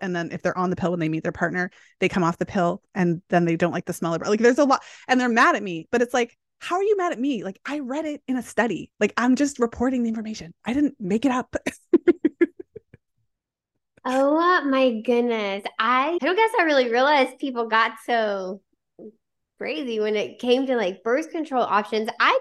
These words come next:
Speaker 2: too believe that women should just have all the information, do what's best for you. I got to choose what was best for me, and it honestly changed my life. I mean, I'm telling you, I have never felt more in control of my body. I know when I ovulate. I know from what side I ovulate.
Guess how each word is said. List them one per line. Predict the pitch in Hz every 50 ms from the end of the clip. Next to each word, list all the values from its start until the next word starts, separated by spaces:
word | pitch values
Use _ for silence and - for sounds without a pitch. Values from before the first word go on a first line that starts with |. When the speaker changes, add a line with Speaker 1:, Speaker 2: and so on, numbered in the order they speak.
| 523 -
Speaker 2:
too | 302 294 285
believe | 233 226 214 208 202 190
that | 196 185 147
women | 190 190 196 196 202 196
should | - 214 196
just | 196 202 202
have | 202 190 190
all | 202 202
the | 208 175
information, | 185 208 220 190 196 208 208 - 220 214
do | 202 208 226
what's | 233 226 233
best | - 214 220 226 - -
for | - 233
you. | 226 214 233 294 330 294
I | - - - 208 240 440
got | 480 571 539 440
to | - 311
choose | - - 311 269 262 240
what | 254 226
was | 208 220 220
best | 220 226 220 220 220
for | - 220
me, | 202 202 240 302 311
and | 262
it | 214 156
honestly | - 185 196 233 294 302 - 320
changed | 311 - - 220 208 226 247 240
my | 233 190 190 214
life. | 214 220 247 302 320 262 -
I | 214
mean, | 226 240 240 226 226 233 - - - - - -
I'm | - 233 254 277 339 349
telling | 339 - 277 226 220 240 269
you, | 285 302 311 294 -
I | - 226 233 240 262
have | 302 339 330
never | 285 240 226 226 247 262
felt | 254 269 240 226 -
more | 202 202 202
in | 208 233
control | 240 220 233 226 214 208
of |
my | 214 202 196
body. | 196 180 175 185 190 208 -
I | - 214 240
know | 269 269 247 220
when | 220 208 208 202 208
I | 214 220 220 180 202 208
ovulate. | 208 214 214 202 196 185 185 -
I | - 208
know | 220 226 240 240
from | 240 240 220 214
what | 214 202 - -
side | 226 202 202 196
I | 196 190 151 185 190
ovulate. | 190 202 208 208 196 190 190 190